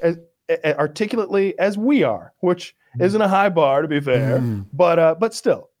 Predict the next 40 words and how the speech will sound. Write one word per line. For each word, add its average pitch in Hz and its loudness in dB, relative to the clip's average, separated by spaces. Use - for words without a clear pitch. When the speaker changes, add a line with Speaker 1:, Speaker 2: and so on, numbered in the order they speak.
Speaker 1:
like, 139 -2
like, 135 2
um, 123 0
he 175 -4
doesn't 165 -2
seem 180 -2
like, 127 0
um, 117 -4
uh, 147 0
uh, 135 -2
uh, 123 -2
um, 113 -6
he 196 -2
seems 160 -2
much 151 0
more 185 0
articulate 165 -6
than 127 -4
a 117 -2
Tito 139 -4
Ortiz 165 -4
or 127 2
a 123 -4
Chuck 135 -4
Liddell. - -8
Okay, 139 0
like, 131 -2
like, 131 -2
Speaker 3:
Low 85 -2
Speaker 1:
and, 135 0
Speaker 3:
bar. 131 -4
Speaker 1:
and, 131 -2
uh, 113 -2
that's 170 0
a, 190 -2
that's 165 0
the 220 -2
bar 170 2
of, 147 -2
like, 135 -2